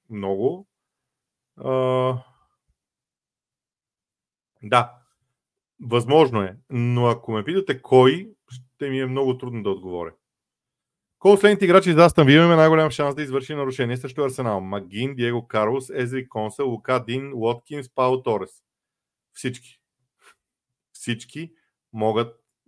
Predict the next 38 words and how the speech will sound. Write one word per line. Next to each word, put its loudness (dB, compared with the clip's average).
и -6
според -8
мен, -4
ако -6
играят, -2
ще -14
извършат -10
нарушение. -16
Убеден 0
съм -12
в -16
това. -14
На -2
мача 0
Бърнли 2
Брайтън 6
сте -2
дали 4
дори, -2
д-, -12
сте -10
дали 6
фалове 6
над 2
двайсет 4
и -2
шест. -4
Съдията, -4
който -6
ще -20
свири, -6
е -2
Саймън -4
Хупър. -4
Ще -12
накъсва -6
ли -2
играта? -2